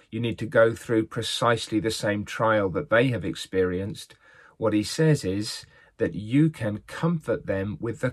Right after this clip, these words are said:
comfort with which you have been comforted, that you can, uh, communicate to them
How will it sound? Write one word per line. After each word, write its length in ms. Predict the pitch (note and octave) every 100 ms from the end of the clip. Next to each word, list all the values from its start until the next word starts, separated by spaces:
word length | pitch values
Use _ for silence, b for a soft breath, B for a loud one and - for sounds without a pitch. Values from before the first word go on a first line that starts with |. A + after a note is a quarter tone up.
| -
comfort 680 | - E3+ E3+ D#3 G#2 - - _ -
with 220 | A2 G2+
which 320 | A2 F#2 -
you 120 | G2+
have 260 | G2 G2+ F2
been 200 | G2 G2
comforted, 600 | - G2 E2+ F2+ F2+ D#2+ _ _ _ _ _ _
that 180 | - -
you 240 | A#2+ C#3+ D3+
can, 380 | - B2+ B2 - _ _ -
uh, 200 | - -
communicate 880 | - C3 C3+ D3+ D#3+ D#3 - C#3 -
to 220 | - B2+
them 360 | C#3 C3 G2